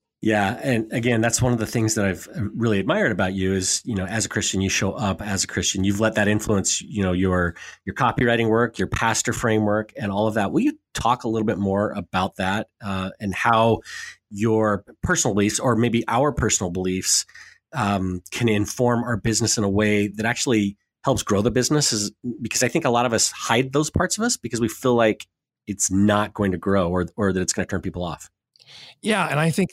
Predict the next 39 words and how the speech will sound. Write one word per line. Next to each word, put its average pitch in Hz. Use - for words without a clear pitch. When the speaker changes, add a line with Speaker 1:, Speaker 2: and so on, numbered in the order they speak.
Speaker 2:
that 175
is 147
a 139
mistake, -
to 139
hide 170
those 143
parts 127
of 127
yourself, 117
because 127
those 196
are 190
the 139
ways 135
in 135
which 143
you 165
can 180
be 165
unique 139
and 139
uncopyable, 170
and 143
you 147
can 160
become 170
a 170
category 151
of 143
one, 160
'cause 135
there'll 156
only 175
be 156
one 147
person 147
like 139
you. 170